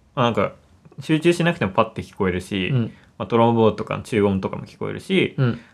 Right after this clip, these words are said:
Speaker 1: あの、ペットの主旋律じゃなくてバッキングとか、
Speaker 2: うん。
Speaker 1: その細かい音とかもき-、拾うんだよ。
Speaker 2: うん。
Speaker 1: だけど、バンドとか聞いてるときは、やっぱ、その、ボーカルの声とか、その、まあ、リズム全体で聞いちゃうんだよ。
Speaker 2: うん。
Speaker 1: その、フレーズっていうより、
Speaker 2: うん。
Speaker 1: この、大きいくくりで聞いちゃうから、
Speaker 2: うん。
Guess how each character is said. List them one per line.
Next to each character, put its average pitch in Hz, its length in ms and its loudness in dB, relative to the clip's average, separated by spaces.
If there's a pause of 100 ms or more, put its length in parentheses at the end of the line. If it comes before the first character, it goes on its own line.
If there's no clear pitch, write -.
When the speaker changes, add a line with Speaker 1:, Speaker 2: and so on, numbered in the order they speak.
(120)
Speaker 1:
あ 104 80 -6
の、 98 100 -4
ペ 117 100 -2
ッ - 120 -2
ト 135 100 2
の 127 60 2
主 131 140 0
旋 180 200 2
律 107 120 0
じ 101 120 -2
ゃ 98 40 0
な 98 60 -4
く 95 60 -12
て 101 60 -2
バ 107 160 4
ッ - 80 -14
キ 160 100 0
ン 151 60 0
グ 147 80 4
と 147 100 -2
か、 - 300 -10
Speaker 2:
う 135 60 -2
ん。 120 60 -2
Speaker 1:
そ 120 60 -2
の 110 60 0
細 156 240 4
か 180 100 4
い 135 60 8
音 104 160 2
と 117 100 -2
か 98 60 -4
も 101 80 -6
き-、 - 200 -16
拾 104 200 0
う 101 160 0
ん 95 60 -2
だ - 60 -6
よ。 - 240 -12
Speaker 2:
う 139 80 -2
ん。 117 140 0
Speaker 1:
だ 113 80 -6
け 110 100 6
ど、 98 300 2 (600)
バ 202 160 6
ン 247 60 2
ド 240 100 4
と 240 100 4
か 180 80 4
聞 139 220 0
い - 20 -8
て 143 80 4
る 139 80 6
と 143 80 2
き 117 140 2
は、 123 340 6
や - 60 -4
っ - 40 -16
ぱ、 - 200 0 (180)
そ - 140 -6
の、 104 60 0
ボ 151 200 8
ー 160 40 4
カ 160 120 8
ル 156 80 8
の 147 140 2
声 131 480 6
と 123 100 -8
か、 147 380 4
そ 113 100 -2
の、 101 260 0
ま 98 140 -4
あ、 - 20 -4
リ 104 180 -2
ズ 123 160 0
ム 151 200 4
全 151 300 2
体 147 260 8
で 139 100 6
聞 113 120 2
い 98 40 0
ち 107 120 2
ゃ - 20 0
う 92 40 -4
ん - 20 -8
だ - 80 -10
よ。 - 60 -10 (120)
Speaker 2:
う 135 100 2
ん。 123 240 2
Speaker 1:
そ 113 80 -2
の、 101 340 -2
フ 139 100 2
レ 156 200 8
ー - 40 4
ズ 147 80 4
っ - 20 4
て 143 240 2
い 135 40 4
う - 20 4
よ 127 100 4
り、 143 300 -2
Speaker 2:
う 127 40 0
ん。 107 200 -2
Speaker 1:
こ 110 120 -4
の、 98 320 0
大 123 100 -2
き - 220 0
い - 40 2
く - 120 -8
く 95 120 -4
り 92 80 -2
で - 80 -8
聞 95 140 -10
い 92 60 -10
ち - 100 -12
ゃ 92 40 -6
う 92 60 -10
か 90 100 -12
ら、 92 260 0
Speaker 2:
う 135 40 0
ん。 110 140 -4